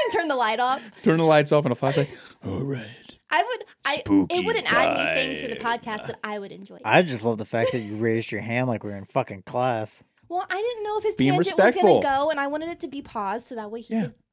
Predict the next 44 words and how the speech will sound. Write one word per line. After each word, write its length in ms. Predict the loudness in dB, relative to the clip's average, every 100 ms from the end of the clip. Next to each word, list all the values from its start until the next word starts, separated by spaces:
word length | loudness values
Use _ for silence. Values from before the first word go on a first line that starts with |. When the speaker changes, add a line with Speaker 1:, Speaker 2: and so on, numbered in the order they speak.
| _
Speaker 1:
easily 80 | 2
Speaker 2:
Josh, 300 | 4 4 4
you 60 | 2
Speaker 1:
cut 120 | 4
Speaker 2:
could 60 | 6
learn 100 | 6
Speaker 1:
it 60 |
out. 40 | 4
Speaker 2:
something. 380 | 4 2 -4 -6
Speaker 3:
Ah, 160 | -6 -6
fuck 200 | -6 -4
Speaker 1:
No, 80 | -2
I'm 60 | 0
Speaker 3:
that. 60 |
Speaker 1:
saying 120 | 0 0
Speaker 3:
Just 20 | 2
Speaker 1:
if 60 |
this 80 | 4
Speaker 3:
interrupt 120 | 4
Speaker 1:
was 100 | 2
Speaker 3:
him. 140 | -2 -8 _ _
Speaker 1:
this, 160 | -8 -4 -4
I 60 |
didn't 320 | -4 -6 -12 -16 _ -16
want 320 | -8 -8 -8 _
this 160 | -14 -12
to 60 |
necessarily 480 | -12 -12 -12 -12 -12
be, 240 | -16 -18 -18
like, 240 | -20 -20 -20 _ _
in 200 | -10 -10
the 60 | -12
podcast, 500 | -16 -20 -20 -20 _ -16
but 80 |
if 60 | -14
he 60 | -12
wanted 200 | -14 -16
to 60 |
cut 160 | -18 -14
it 60 |
out, 240 | -14 -14 -16 _ _
he 80 | -20
can 120 | -20
pause 580 | -20 -20 -20 -20 _ _